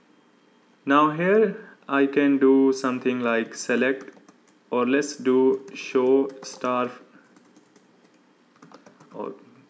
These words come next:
actually the syntax is show tables. So we can, once we do show tables,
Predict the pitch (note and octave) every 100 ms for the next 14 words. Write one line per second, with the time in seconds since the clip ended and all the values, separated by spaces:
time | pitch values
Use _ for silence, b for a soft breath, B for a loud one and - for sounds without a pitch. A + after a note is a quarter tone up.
0 | _ B2+ B2 C#3 C3 A#2 A#2+ A#2+ A#2+ -
1 | A#2+ - A#2+ A2+ A2+ A2 B2+ D3+ - b
2 | b b b - - A#2 A#2 A#2 A#2+ A#2+
3 | A#2+ - _ - C3+ D3+ E3 F3 E3 E3
4 | - C#3+ D3 C#3 C#3 D#3+ -